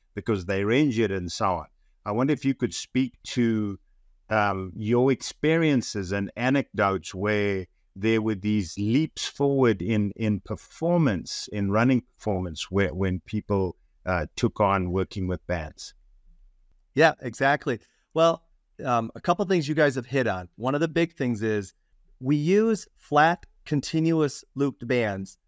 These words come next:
Speaker 2: because they adhere to the body. You can hook them over your hips. And when I say adhere,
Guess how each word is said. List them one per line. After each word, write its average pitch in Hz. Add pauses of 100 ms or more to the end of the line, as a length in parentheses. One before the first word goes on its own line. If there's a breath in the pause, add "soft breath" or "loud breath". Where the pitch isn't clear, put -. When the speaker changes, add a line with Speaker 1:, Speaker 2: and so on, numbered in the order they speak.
(300)
Speaker 2:
because 135
they 143
adhere 156
to -
the 123
body. 107 (540)
You 127
can 131
hook 143
them 165
over 160
your 170
hips. 117 (380)
And 139 (220)
when 143
I 147
say 170
adhere, 139